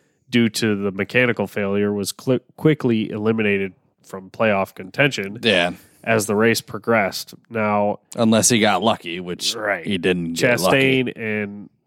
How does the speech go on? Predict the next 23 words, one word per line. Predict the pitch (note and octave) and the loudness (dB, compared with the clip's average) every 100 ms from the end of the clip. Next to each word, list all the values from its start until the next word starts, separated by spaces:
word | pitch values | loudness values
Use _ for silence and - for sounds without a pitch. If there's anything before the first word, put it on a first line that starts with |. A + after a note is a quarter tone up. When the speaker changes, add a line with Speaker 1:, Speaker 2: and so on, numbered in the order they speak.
| _ | _
Speaker 1:
Larson | G#2 C#3 F#3 - A2 B2+ C3 - | -2 2 2 2 0 0 -6 -8
were | A2 A2+ | -2 2
able | A#2 A2 | 2 0
to | G#2 | -2
fix | C#3+ - | -2 -2
the | A2+ | -4
cars. | - G#2+ G#2+ G#2+ | 0 2 2 2
They | A2 | 0
were | G#2+ G#2 | 0 0
a | |
few | - D3+ | 0 2
laps | C3+ B2 A2 - | 4 4 2 -2
down. | G#2 G2 G#2 G#2 - | -4 -4 -8 -12 -8
Larson | A2 A2+ G#2+ | -2 -2 0
was, | G#2 | -4
like, | G2 F2+ | -4 -6
five | - A2 G2+ | 0 2 2
laps | G2 G2 | -2 -4
down | - G2 F#2+ | -6 -8 -8
or | |
whatever. | F#2+ F#2+ F#2+ G2+ _ _ _ _ _ _ _ | -10 -8 -8 -10 _ _ _ _ _ _ _
But | B2+ A2 - _ | 0 2 -2 _
still, | _ - - - E3 E3+ E3 D#3+ B2 | _ -4 -2 4 6 6 6 4 0